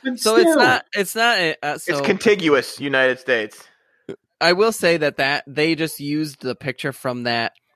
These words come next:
Speaker 2: that center of the U S thing is a real place.
Speaker 3: Right.
Speaker 2: It's like a l-, real gimmicky tourist
Speaker 1: I, I
Speaker 2: attraction.
Speaker 1: could see that.
Speaker 2: And they just took the map from there, so it's not entirely their fault, but really, it's like
Speaker 3: Well, it's funny 'cause this comes
Speaker 2: Yeah, I,
Speaker 3: after, was it
Speaker 2: never mind.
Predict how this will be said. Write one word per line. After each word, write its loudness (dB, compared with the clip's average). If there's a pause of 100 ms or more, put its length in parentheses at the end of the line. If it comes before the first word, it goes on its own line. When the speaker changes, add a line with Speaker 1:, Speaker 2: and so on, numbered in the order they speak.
Speaker 2:
that 2
center 0
of 2
the -4
U 0
S 0
thing -2
is -4
a -2
real -4
place. -2
Speaker 3:
Right. 2 (180)
Speaker 2:
It's -6
like 2
a 2
l-, -4
real 4
gimmicky -2
tourist 2
Speaker 1:
I, 6
I 2
Speaker 2:
attraction. 2
Speaker 1:
could 0
see -4
that. -6 (340)
Speaker 2:
And 0
they 4
just 0
took 0
the 2
map 0
from -6
there, 2
so -4
it's -10
not -4
entirely -4
their -6
fault, -6
but -6
really, 2
it's -4
like -2 (1300)
Speaker 3:
Well, 0
it's -4
funny 4
'cause -2
this -8
comes 2
Speaker 2:
Yeah, 4
I, 4
Speaker 3:
after, -6
was -8
it 0
Speaker 2:
never 2
mind. 2